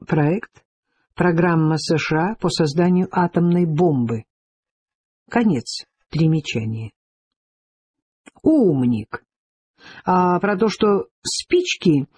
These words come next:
дефективным деткам не игрушка, забыл?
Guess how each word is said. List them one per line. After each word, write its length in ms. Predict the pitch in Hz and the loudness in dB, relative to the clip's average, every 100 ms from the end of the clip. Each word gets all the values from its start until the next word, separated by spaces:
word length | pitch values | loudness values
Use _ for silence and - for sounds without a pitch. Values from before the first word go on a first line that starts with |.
| _ | _
дефективным 880 | 156 147 202 233 208 - 214 196 190 | 0 2 2 2 0 0 2 4 4
деткам 440 | 180 185 - 185 | 2 0 2 4
не 180 | 185 208 | 4 4
игрушка, 640 | 190 185 175 - - 120 - _ | 2 2 2 -2 -4 -6 -6 _
забыл? 580 | 175 180 160 202 285 | -2 0 2 2 2